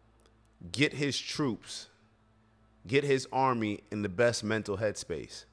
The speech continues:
And you've actually seen something similar in Gladiator, but let me stick here, let me stick here. So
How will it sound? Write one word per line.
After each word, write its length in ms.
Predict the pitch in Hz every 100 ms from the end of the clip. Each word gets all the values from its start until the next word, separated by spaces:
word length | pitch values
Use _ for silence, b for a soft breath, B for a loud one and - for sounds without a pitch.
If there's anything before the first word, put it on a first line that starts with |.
| _ b b b
And 120 | 120
you've 160 | 123 135
actually 440 | 190 - 175 139
seen 340 | - 147 143
something 580 | 127 139 131 120 117 110 - _ _ -
similar 480 | - 143 131 113 107
in 80 |
Gladiator, 540 | 92 113 107 95 87 80
but 120 | 92
let 100 | 131
me 100 | 160
stick 260 | - 135 113
here, 220 | 98 73
let 100 | 95
me 80 | 104
stick 220 | - 95
here. 240 | 87 69 - B B B B B B B B
So 540 | - 131 117 110 104